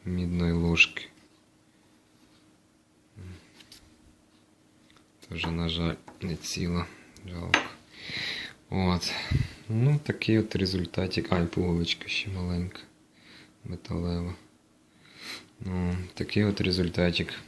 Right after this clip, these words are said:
Макс видав. Так. Так, ребята, на цій смачній ноті буду завершувати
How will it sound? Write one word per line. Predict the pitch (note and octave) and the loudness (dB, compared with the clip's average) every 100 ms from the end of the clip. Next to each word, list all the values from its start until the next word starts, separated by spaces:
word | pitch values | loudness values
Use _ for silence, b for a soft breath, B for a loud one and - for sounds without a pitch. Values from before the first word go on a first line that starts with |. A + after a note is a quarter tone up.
| - - | -14 -8
Макс | F#2 F2 - | -4 -4 -4
видав. | F2+ F2 F2 F2 F2 - - _ _ _ _ _ _ _ _ _ _ _ _ _ _ _ _ _ _ - B B B B B B B B B B _ - _ _ - | -2 0 0 0 -4 -12 -20 _ _ _ _ _ _ _ _ _ _ _ _ _ _ _ _ _ _ -20 B B B B B B B B B B _ -20 _ _ -2
Так. | G2 F#2 F2 E2+ B B B B B B B _ _ - - B B B B B B B B - - - | 0 0 -4 -6 B B B B B B B _ _ -20 -20 B B B B B B B B -20 -20 2
Так, | A#2+ A#2+ A2 F2+ - | 6 8 10 6 6
ребята, | G2 F#2+ G#2 G2 F2 F2+ B B B | 4 8 8 8 8 2 B B B
на | G#2 G2 | 0 0
цій | - | 2
смачній | C3 A2+ G#2 A2+ G#2+ | 4 6 6 8 8
ноті | A2+ C#3+ D3 B2+ B2 B B B B B B B B - | 10 10 10 8 4 B B B B B B B B 0
буду | A2+ G#2 | 4 6
завершувати | G2 G2 G#2+ G#2 - F#2+ - | 8 10 10 10 8 6 2